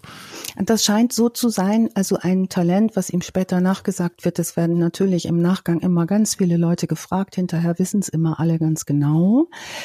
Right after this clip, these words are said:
Ähm, der Lebensfaden dieser Straßen,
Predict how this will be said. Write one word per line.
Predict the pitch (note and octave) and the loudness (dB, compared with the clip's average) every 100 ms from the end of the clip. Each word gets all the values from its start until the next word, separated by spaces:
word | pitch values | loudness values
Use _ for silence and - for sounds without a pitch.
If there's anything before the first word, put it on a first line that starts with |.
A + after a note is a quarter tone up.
| - - - _ - | -14 -16 -20 _ 0
Ähm, | G#3 G3+ F#3+ F3+ - | 4 4 2 0 -4
der | E3+ - F#3 F3+ F3 F3+ - _ _ _ | -6 0 2 2 2 0 -4 _ _ _
Lebensfaden | E3+ F3+ F#3+ A#3 A#3+ A#3 A3 G3+ - - - - - D#3+ F3 E3+ F3+ E3+ E3 - - | 0 2 4 4 4 4 4 2 -2 -8 -10 -16 -8 -2 0 2 2 2 2 -2 -4
dieser | E3+ E3 E3 E3 E3 | -2 0 0 0 0
Straßen, | - - D#3+ D#3+ G3+ A3+ - - F#3 E3+ E3 | -2 -4 -2 2 2 2 0 0 2 2 0